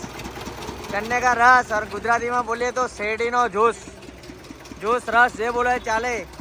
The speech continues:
તો ગાંધીનગરમાં અમે અત્યારે આવી ગયા છે અને બ્લડ અમારું અપાઈ ગયું છે. વ્લોગ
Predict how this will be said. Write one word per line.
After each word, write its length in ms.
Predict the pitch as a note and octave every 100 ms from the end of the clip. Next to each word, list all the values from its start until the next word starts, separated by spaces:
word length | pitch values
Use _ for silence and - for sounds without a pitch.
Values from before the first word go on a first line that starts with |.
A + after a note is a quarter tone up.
| - - - - - - - - - - -
તો 80 | G#3 G#3+
ગાંધીનગરમાં 640 | G3+ G3+ A3 A3+ A3+ A3+ A#3
અમે 100 | A#3
અત્યારે 220 | A3 A3+ A3+ F3
આવી 200 | G#3 A#3
ગયા 160 | A#3+ -
છે 80 | A#3+ B3 - -
અને 140 | F3 F#3+ F#3+
બ્લડ 280 | D#3+ F#3 G3+
અમારું 240 | G3+ G#3 G3+
અપાઈ 200 | F#3 G3+ G#3
ગયું 120 | G3+
છે. 100 | A3 A3 F#3
વ્લોગ 260 | F3+ G3+